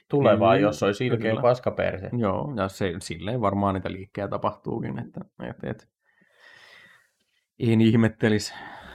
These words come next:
Speaker 2: et si-, muis-, mä yritän nyt muistella, että mitä kaikkea siinä niinku vaikka tyyliin Rise of the Skywalker, tota, tota, ennen paljastuksia oli, niin mä muistaisin, että joissakin niinku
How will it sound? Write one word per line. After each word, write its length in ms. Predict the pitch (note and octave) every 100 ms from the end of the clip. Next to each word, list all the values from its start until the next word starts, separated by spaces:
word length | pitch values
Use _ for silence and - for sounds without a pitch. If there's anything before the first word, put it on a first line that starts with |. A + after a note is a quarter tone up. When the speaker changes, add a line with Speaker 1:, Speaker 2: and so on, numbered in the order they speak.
| - - A#3
Speaker 2:
et 200 | G#2 - - _
si-, 220 | - A#2 A2 A2+ A2 G#2 _ _
muis-, 280 | A2+ B2 C3 C3
mä 120 | B2
yritän 340 | A#2+ C3+ C#3 A#2
nyt 100 | A2
muistella, 500 | A2 A2+ - G2+ F#2
että 120 | F2+
mitä 220 | F#2 G2
kaikkea 440 | F#2+ F#2 G2 - E2+
siinä 200 | F#2 F#2
niinku 240 | F2+ F2+
vaikka 300 | F2+ F2+ -
tyyliin 480 | - F2+ F2 F2 F2
Rise 360 | - F#2 E2+ -
of 60 | -
the 80 |
Skywalker, 840 | F2+ - F2 E2+ F2+ - - - - _ _ _ _ _ D#3
tota, 220 | F2+ -
tota, 240 | E2+ - -
ennen 360 | F2 E2 E2 - - _ _ _ _
paljastuksia 720 | - F2 D#2+ - - - F2 E2+
oli, 180 | F2+
niin 80 | F#2
mä 80 | F2
muistaisin, 500 | F#2+ G2+ G2 F2+ F2
että 200 | E2 - E2+ _ _ _ _ _ -
joissakin 500 | F#2+ G2 F#2+ E2+ E2+ _ _ _ _
niinku 440 | G2 F2+ F2+ E2+